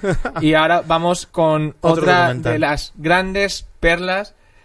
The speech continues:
Speaker 1: A mí realmente me maravilla. Estoy realmente,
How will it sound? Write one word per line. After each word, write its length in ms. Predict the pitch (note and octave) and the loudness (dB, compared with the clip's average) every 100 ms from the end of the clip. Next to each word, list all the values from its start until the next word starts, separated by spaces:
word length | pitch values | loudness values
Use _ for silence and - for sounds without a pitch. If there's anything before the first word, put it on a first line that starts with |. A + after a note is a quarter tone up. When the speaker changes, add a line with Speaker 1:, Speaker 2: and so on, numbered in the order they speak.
| _ - _ _ _ _ - | _ -20 _ _ _ _ -8
Speaker 1:
A 120 | C#3 | -4
mí 120 | D3+ F3 | 0 -2
realmente 340 | D3+ C#3 C#3 | -2 -6 -6
me 100 | B2+ | -4
maravilla. 600 | A#2+ A#2 A2+ C3+ E3 F#3 | -4 -4 -4 -2 -2 -2
Estoy 400 | C#3+ A#2+ C3+ D3 | -6 -4 -2 -4
realmente, 1000 | C#3 B2+ C3+ C#3 C#3+ C3+ C#3+ C3 B2 B2 | -4 -2 0 0 -2 -2 -2 -2 -2 -4